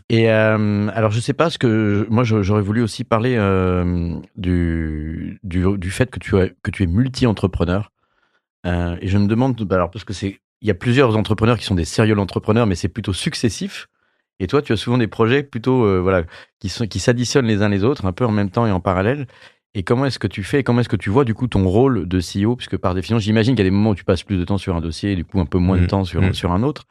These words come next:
Speaker 2: Mm.
Speaker 1: Mais comment est-ce que tu, tu gères ça ? Est-ce que c'est, euh, à l'envie ou est-ce que c'est uniquement en fonction des contraintes extérieures et des,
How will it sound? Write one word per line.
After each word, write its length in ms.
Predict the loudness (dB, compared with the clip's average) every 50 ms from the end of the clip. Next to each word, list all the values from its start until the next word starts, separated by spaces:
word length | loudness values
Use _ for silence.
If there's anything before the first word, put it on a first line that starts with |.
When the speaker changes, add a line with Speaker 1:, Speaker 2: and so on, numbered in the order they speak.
| -8 -4
Speaker 2:
Mm. 120 | -2 -2 -2 -4 -8 _ _ -4
Speaker 1:
Mais 100 | -2 0
comment 180 | 2 2 2
est-ce 120 | 2 0 -2
que 80 | -4
tu, 280 | -4 -2 -2 -2 -2 -4
tu 160 | -4 -4 -4 0
gères 220 | 0 0 0 0
ça ? 280 | 0 -2 0 0 -2 -4
Est-ce 180 | -6 -8 -6 -6
que 80 | -6 -6
c'est, 220 | -4 -2 -2 0
euh, 180 | 0 0 -2 -2 -2
à 100 | -2 0
l'envie 340 | 0 0 -2 -2 -4 -2 -2
ou 80 | -2
est-ce 120 | -2 -2 -2
que 60 | -4
c'est 160 | -4 -4 -4
uniquement 400 | -2 -2 -2 -2 -2 -2 -2 -2
en 40 | -2
fonction 300 | -4 -6 -6 -4 -4 -4
des 100 | -4 -4
contraintes 320 | -6 -6 -4 -4 -4 -4
extérieures 480 | -4 -6 -6 -6 -4 -2 -2 -2 -2 -2
et 60 | -4
des, 240 | -4 -6 -8 -10